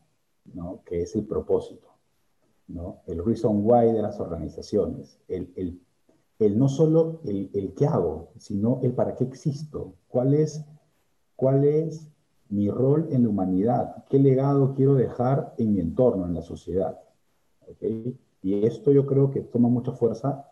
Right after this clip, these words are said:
uno, no solo porque creo que las organizaciones lo están valorando, sino dos, porque a las nuevas generaciones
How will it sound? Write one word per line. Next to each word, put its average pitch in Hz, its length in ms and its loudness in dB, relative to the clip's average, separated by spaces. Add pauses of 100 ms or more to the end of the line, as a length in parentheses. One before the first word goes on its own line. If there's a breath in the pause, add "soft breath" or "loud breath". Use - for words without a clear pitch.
(120)
uno, 156 540 2
no 117 140 2
solo 135 300 2
porque 113 200 -4
creo 120 160 2
que 135 100 4
las 123 160 -2
organizaciones 117 800 0
lo 90 80 -8
están 107 220 -4
valorando, 104 600 0 (340)
sino 107 320 0
dos, 123 440 2 (420)
porque - 240 -2
a - 20 0
las 85 100 -4
nuevas 135 280 2
generaciones 123 840 0